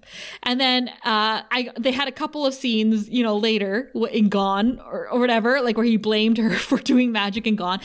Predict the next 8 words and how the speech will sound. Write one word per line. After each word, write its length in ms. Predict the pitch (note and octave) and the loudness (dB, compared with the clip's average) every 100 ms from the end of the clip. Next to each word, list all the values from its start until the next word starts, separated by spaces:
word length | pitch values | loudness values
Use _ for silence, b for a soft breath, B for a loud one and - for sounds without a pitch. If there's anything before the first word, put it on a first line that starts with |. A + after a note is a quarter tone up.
| B C4+ | B -4
Like, 200 | C#4 - B B - | -4 -4 B B -6
they 140 | D4 | -4
haven't 360 | F4+ G4+ A4 A#4 | -2 -2 -4 -4
had 160 | G#4+ | -4
any 200 | E4+ G#4+ | -2 -4
screen 460 | G#4 - F#4+ A4+ B4+ | -4 -4 0 2 0
time 260 | B4 F#4 D4 | 0 -2 -2
together. 460 | A#3 A3+ F#3+ F3+ | -2 -2 -4 -8